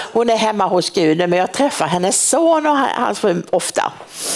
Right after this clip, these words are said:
Och, ehm, hon var ju sån så att, eh, ingen i stan visste inte vem hon var. Alltså, alla visste vem hon var. Alla som hade problem och alla som gick på stan och inte hade mat, då visste de.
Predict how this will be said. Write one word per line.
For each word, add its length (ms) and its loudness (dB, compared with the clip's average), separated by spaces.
Och, 600 -4
ehm, 480 2
hon 300 2
var 140 4
ju 100 4
sån 300 0
så 120 0
att, 280 -4
eh, 180 2
ingen 420 2
i 40 4
stan 280 0
visste 260 0
inte 260 0
vem 160 0
hon 260 0
var. 260 2
Alltså, 380 0
alla 420 -2
visste 280 0
vem 160 0
hon 180 2
var. 220 0
Alla 300 2
som 140 -2
hade 160 0
problem 640 0
och 80 2
alla 200 2
som 120 0
gick 200 0
på 100 -4
stan 340 0
och 60 0
inte 160 -4
hade 200 0
mat, 360 0
då 160 -2
visste 320 -2
de. 260 -8